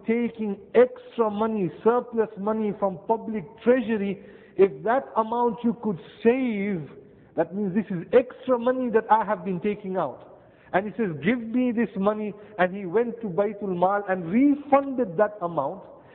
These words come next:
and said to the treasurer there that from the first day, first month, the salary that was given to me, I owe Baytul Mal this much of amount and I will repay it, qarza.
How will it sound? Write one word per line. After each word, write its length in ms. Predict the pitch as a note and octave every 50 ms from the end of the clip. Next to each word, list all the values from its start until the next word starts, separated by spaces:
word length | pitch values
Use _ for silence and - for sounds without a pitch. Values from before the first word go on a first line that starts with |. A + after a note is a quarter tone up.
| - - - -
and 200 | G#3 G#3 G3 - - - -
said 320 | C4+ D4+ D#4 A3 - - -
to 400 | B3 C4 B3 G#3+ E3+ - - - - - - -
the 100 | G3 G#3+ - -
treasurer 460 | - B3 B3 A#3 G3+ A3+ A3 G#3+ G#3 F3+
there 360 | F3 A3+ G#3 F#3 F#3+ F#3+ - - - - - - D3
that 220 | F#3 G3+ G3+ -
from 160 | A3 A3 G#3+
the 120 | G#3+ G#3+ G3 - - -
first 340 | A#3 C4 C#4+ D4 D4 C#4+ D4 - F#3 E3
day, 340 | F#3+ A#3+ B3 B3 A3+ F3+ C#3 - - -
first 320 | A3 A#3 A#3+ A#3+ A#3+ - G3+
month, 280 | G#3 G#3+ A#3 A#3 G#3+ - - D3 D#3+
the 100 | F#3 F#3 -
salary 380 | A3 A3 A3 A3 A3 G#3 G#3 F#3+
that 200 | G3+ G3 G3 G3
was 160 | F#3 E3+ D3 B2+ D3
given 300 | A3 A3+ G3+ G#3+ G3 -
to 140 | G3 G3
me, 200 | G3 G3 F#3 E3+ - - - - - - - -
I 340 | E3 F3+ G#3 A#3+ B3 B3 A#3 -
owe 220 | G3+ G#3 A#3 A3+ G3+
Baytul 640 | D3+ C#3+ F#3+ G#3 A#3+ B3 - - - A#3 G#3+ G3
Mal 360 | F#3 G3 G#3 G#3+ A3 G#3 E3+ C#3 C3
this 160 | D#3+ C4+ C#4 - - -
much 280 | G#3 A3 A#3 A#3 - - - - - - _ -
of 160 | F3+ F#3+ F#3 F#3
amount 520 | F#3 F#3 F3+ F#3 F#3 F#3+ G#3 A3+ A3 G3 - - - - - - - -
and 120 | F3 F#3 F#3
I 140 | F#3+ G#3 G#3
will 180 | G3 G3+ F#3
repay 560 | D#3+ F3 A3 A#3+ A#3+ - - A#3 G#3+ G3 F3+
it, 220 | D#3 - - - -
qarza. 400 | G3 G3 F3+ E3 C#3 C#3 A#2+